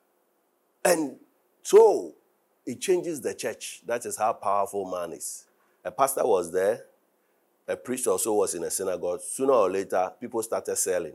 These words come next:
People started selling. People started selling. And the whole place turned into a marketplace. Jesus went and scattered it all. Changed it. Drove them out. But the Bible says that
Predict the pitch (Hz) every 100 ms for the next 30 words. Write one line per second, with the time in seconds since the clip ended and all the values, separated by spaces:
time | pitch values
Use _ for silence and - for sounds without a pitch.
0 | _ 117 113 107 95 - - 92 82 107
1 | 107 95 92 92 90 82 90 87 120 117
2 | 117 95 95 95 90 85 85 87 - _
3 | _ _ - 82 90 - 90 80 76 -
4 | - _ _ _ _ 107 123 127 110 110
5 | 107 - - _ _ _ 80 76 - 98
6 | 104 95 80 85 78 67 - _ _ _
7 | _ _ _ _ _ _ _ _ _ _
8 | _ _ _ _ _ _ - 196 170 131
9 | 117 - - _ _ _ 117 104 175 214
10 | 156 147 139 110 - - - _ _ _
11 | _ _ 151 165 156 202 202 202 - 156
12 | 151 120 113 107